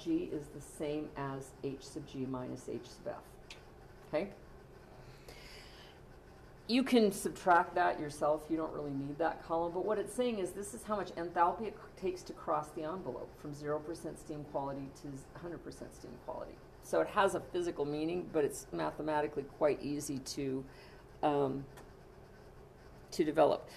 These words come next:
So I'm gonna pull up that, that value at eighty P S I. H sub F G is seventy-eight point eight, so I'm gonna call it seventy-nine, okay? So I'm gonna say H sub F G.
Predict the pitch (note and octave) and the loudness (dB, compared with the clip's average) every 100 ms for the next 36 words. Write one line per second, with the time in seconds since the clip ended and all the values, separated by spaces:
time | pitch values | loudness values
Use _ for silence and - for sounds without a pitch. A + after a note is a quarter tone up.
0 | - - G3 F#3+ D#3+ A#3+ G#3 G#3 G#3 E3+ | -2 8 10 10 6 12 12 12 12 12
1 | D#3+ - - - - F3 D#3 D#3 E3+ F3+ | 12 8 -8 -12 0 6 8 12 12 12
2 | F#3+ G3 G3 - - D#3+ D#3 E3 F3 F#3+ | 10 6 6 8 10 10 10 4 4 0
3 | - F3+ F3 F#3+ G3 G#3+ A3 - - - | 6 6 6 4 4 4 2 -4 -14 -20
4 | - - - - - - - - - - | -18 -18 -18 -18 -18 -18 -18 -18 -18 -20
5 | - - - - - - F#3 F3 - F3 | -18 -18 -18 -16 -18 -2 4 4 4 4
6 | D#3+ D#3+ F3 E3+ C#3+ C#3 - D#3+ D3+ D#3+ | 4 4 2 6 6 4 4 6 6 4
7 | D#3+ - D3+ D#3 D3+ - D3+ D3+ - D3+ | 4 4 2 2 -2 2 0 0 -2 -2
8 | C#3+ D3 C#3+ C3 - C#3 C#3+ C#3 C3+ C3+ | 0 2 0 0 2 2 2 0 0 -2
9 | - - - - D#3+ F#3+ G3 - - - | -4 -10 -16 -6 -2 -2 -4 -14 -18 -18
10 | - - - - - - - - D#3+ D#3 | -18 -20 -20 -20 -20 -20 -14 0 4 6
11 | D3+ - C#3+ D#3+ E3 D#3+ - D#3+ C#3+ - | 4 6 6 8 6 4 6 6 6 6
12 | D#3 E3+ - C#3 D#3+ E3+ A3+ | 6 6 0 0 4 4 2